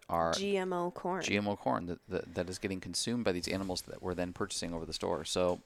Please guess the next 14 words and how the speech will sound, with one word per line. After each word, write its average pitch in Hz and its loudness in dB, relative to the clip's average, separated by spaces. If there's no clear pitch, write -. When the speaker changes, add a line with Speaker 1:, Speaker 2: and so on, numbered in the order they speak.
Speaker 2:
It's 240 4
the 285 6
equivalent 220 4
of, 180 2
and 208 0
this - 2
is, - 0
this 202 0
is 180 -2
really 175 2
gross, 170 0
so 170 0
I 98 0
apologize. 190 0